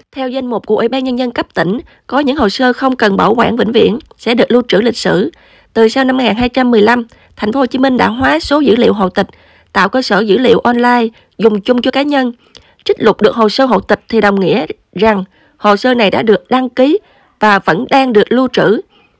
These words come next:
Còn bộ hồ sơ giấy sẽ được đóng gói lại, lưu trữ vĩnh viễn tại kho lưu trữ theo luật lưu trữ. Vì theo thời gian, không văn phòng Ủy ban Nhân dân nào chứa hết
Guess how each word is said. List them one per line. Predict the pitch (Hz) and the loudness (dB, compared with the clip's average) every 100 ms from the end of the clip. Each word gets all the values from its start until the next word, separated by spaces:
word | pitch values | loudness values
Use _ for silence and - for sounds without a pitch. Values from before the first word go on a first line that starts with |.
| _ _ _ _ _ - | _ _ _ _ _ -2
Còn | 226 214 | 0 2
bộ | 202 | 2
hồ | 220 | 0
sơ | 202 269 | 0 0
giấy | 240 277 | 2 0
sẽ | 302 277 | 0 0
được | 214 - | 0 2
đóng | 247 294 | -2 0
gói | 294 294 | 2 2
lại, | 320 202 170 | 2 0 0
lưu | 220 262 | 0 0
trữ | 196 185 | 2 0
vĩnh | 202 233 | 0 0
viễn | 202 196 - | 0 -2 -4
tại | 131 170 | -4 -4
kho | - 262 | -2 0
lưu | 254 247 | 0 -2
trữ | 170 220 | -4 -2
theo | 285 | -2
luật | 254 196 226 | -2 -2 -4
lưu | 254 | -4
trữ. | - 151 277 - _ _ - | -2 -2 -2 -8 _ _ -8
Vì | 214 233 | -4 -4
theo | 269 269 | -4 -4
thời | 269 214 | -2 0
gian, | 247 254 | 0 0
không | 247 262 262 | -2 -4 -2
văn | 254 247 | -2 -2
phòng | 233 202 | -2 0
Ủy | - | 0
ban | 277 269 | 0 0
Nhân | 269 | 0
dân | 262 262 | 0 2
nào | 233 202 | 2 0
chứa | - 269 | 0 -2
hết | 339 339 | -2 -4